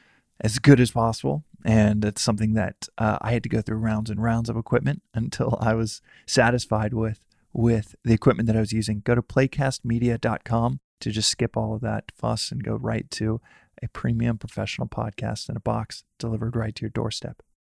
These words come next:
The episode is also brought to you by my dog's favorite treats, Dope Dog.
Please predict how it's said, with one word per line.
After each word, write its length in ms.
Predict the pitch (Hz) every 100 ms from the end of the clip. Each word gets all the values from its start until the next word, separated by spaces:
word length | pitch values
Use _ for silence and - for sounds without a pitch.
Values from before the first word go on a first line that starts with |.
| _ _ _ _ _ _ _
The 100 | 127
episode 360 | 131 - 135 123
is 80 | 117
also 240 | 120 -
brought 260 | 117 120 -
to 80 | 120
you 80 |
by 180 | 117 110
my 200 | 107 113
dog's 400 | 110 110 117 -
favorite 420 | - 123 117 127
treats, 380 | - 143 135 -
Dope 440 | - 127 165 190 -
Dog. 600 | 127 117 110 101 95